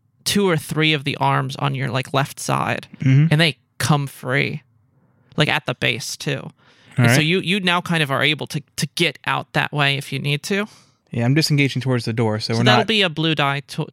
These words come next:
Speaker 1: oh no, it'll get a black die for trying to swing at you next time.
Speaker 2: All right.
Speaker 1: Um, and I guess you run.
Speaker 2: Uh,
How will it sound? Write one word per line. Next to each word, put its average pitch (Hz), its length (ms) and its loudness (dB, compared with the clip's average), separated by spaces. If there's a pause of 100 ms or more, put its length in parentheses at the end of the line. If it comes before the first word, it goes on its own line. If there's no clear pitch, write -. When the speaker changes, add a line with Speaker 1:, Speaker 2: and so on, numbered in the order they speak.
Speaker 1:
oh 196 80 0
no, 180 160 -4
it'll 214 160 -2
get 254 140 0
a 233 340 0
black 208 220 0
die 143 120 0
for 139 100 -10
trying 147 180 -2
to 139 40 -4
swing 135 220 -6
at - 100 -8
you 131 60 -6
next 135 240 -10
time. 160 200 -8 (920)
Speaker 2:
All 127 60 4
right. 147 220 2 (380)
Speaker 1:
Um, 147 480 4 (340)
and 147 320 0
I 143 80 0
guess 147 260 -6
you 143 180 -2 (560)
run. 156 500 2 (1080)
Speaker 2:
Uh, 190 400 2